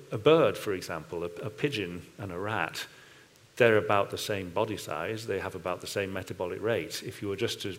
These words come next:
say, you know, on, on that old relationship of heartbeats, that they should have the same number of heartbeats, they should live about the same time,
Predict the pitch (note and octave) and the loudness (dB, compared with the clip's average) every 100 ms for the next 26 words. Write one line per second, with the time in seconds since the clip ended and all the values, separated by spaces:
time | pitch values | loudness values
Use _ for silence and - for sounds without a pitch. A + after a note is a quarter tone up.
0 | - - G#2 F#2 F#2 F#2+ F2+ F#2 F2+ F#2 | -8 -2 0 0 -4 -8 -8 -6 -10 -8
1 | F#2 F2 - F#2+ F#2+ F#2 F#2+ - F#2+ F#2+ | -10 -8 -6 -4 -4 -4 -4 -4 -8 -10
2 | F2+ F2 G2+ G2 F#2+ F2+ - G#2+ - F2+ | -10 -4 -4 -2 -6 -6 -6 -8 -6 -8
3 | - F2+ F#2 - - G2+ F#2 F2+ F2 F2 | -8 -6 -8 -8 -10 -8 -8 -8 -8 -8
4 | G2 F2+ - F2 - F2 - - F#2 F#2+ | -6 -6 -6 -10 -8 -10 -8 -8 -8 -6
5 | F2 E2+ - F2 E2 - E2 E2+ | -8 -8 -8 -8 -8 -8 -6 -6